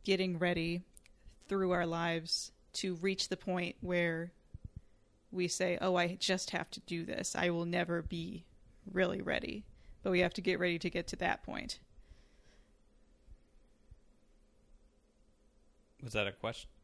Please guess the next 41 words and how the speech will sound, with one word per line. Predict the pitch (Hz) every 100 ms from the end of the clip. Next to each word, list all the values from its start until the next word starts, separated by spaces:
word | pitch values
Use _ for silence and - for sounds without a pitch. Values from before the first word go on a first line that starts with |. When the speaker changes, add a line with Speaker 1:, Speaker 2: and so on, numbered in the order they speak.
| - -
Speaker 1:
No, | 196
it |
Speaker 2:
Question? | 175 175
Speaker 1:
was | 190 190
not. | 165 - - -
Speaker 2:
Oh, | - 101
okay. | 101 190
Speaker 1:
I |
was, | 202 202 -
I | 196
started | - 190 226
to | 254
ask | 240
you | 254
a |
question, | 247 202 - 196
and | 180
I'm | 180
like, | 175 175
"What | 196 233
I'm | 262
trying | 269 214 202
to | 190
say | - 180
is | 262
this | - 175
is | 175
what | 170 -
I | -
think." | - - - - 285 285 277 262 262
<laughs> | 214
Speaker 2:
<laughs> |
Speaker 1:
I'm | 226
not | 226 -
trying | 214 196
to | 185
put | 208
it | 175
off | 170 -
on | - -
you. | 214